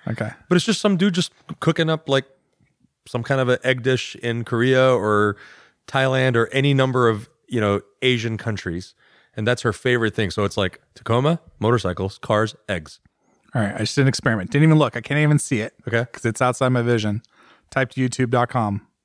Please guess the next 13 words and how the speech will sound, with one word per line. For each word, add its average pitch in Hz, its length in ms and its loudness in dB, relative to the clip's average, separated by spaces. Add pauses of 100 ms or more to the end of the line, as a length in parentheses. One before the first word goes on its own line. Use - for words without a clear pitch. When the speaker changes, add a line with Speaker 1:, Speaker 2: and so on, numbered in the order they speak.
Speaker 1:
Let's - 120 -10
see 135 60 0
what 135 100 -2
mine 120 160 0
are. 101 220 -6 (1080)
Uh, 104 440 -4
oh, 110 80 0
this 113 140 -2
is - 60 -18
kinda 107 180 -6
funny. 110 240 -6 (580)
<laughs> - 1000 -8 (720)
Oh, 160 580 0